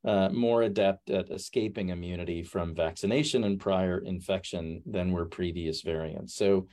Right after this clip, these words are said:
uh, it would be ideal for us to, to have, uh, vaccines that have even, uh, broader and longer lasting, uh,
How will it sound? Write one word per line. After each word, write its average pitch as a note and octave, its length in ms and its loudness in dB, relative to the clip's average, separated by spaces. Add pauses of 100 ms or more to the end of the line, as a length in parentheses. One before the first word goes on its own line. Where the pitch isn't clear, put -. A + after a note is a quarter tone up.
(380)
uh, F#2+ 280 2
it A#2 180 2
would A#2+ 440 4
be A2 360 0
ideal F#2+ 440 0
for F#2 220 -4
us F2 400 -4
to, F2 320 -4
to F#2 180 -6
have, F#2+ 300 -2 (280)
uh, F2+ 320 -4
vaccines G#2+ 680 -2
that F#2+ 240 2
have G2 320 -2
even, A2+ 420 -2 (440)
uh, F#2+ 300 2
broader A2 540 4
and G2 120 2
longer G2 360 -2
lasting, F2 760 -4
uh, G2 100 -4